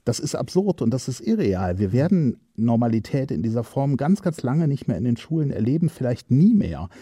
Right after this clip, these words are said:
Die Normalität, der Alltag werden eine, eine ganz andere Form annehmen müssen.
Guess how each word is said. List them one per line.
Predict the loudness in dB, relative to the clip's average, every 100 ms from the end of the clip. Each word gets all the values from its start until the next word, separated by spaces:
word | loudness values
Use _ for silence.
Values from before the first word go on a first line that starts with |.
| -20 -20 _ _
Die | 0
Normalität, | 2 2 0 0 -2 -4
der | -4
Alltag | 0 0 2 -2 0
werden | 0 0
eine, | -2 -2 0 -2 -4
eine | -4 -2
ganz | -4 -2
andere | 0 2 2
Form | -2 0 2 2
annehmen | 2 2 2 2 0
müssen. | 0 -4 -4 -6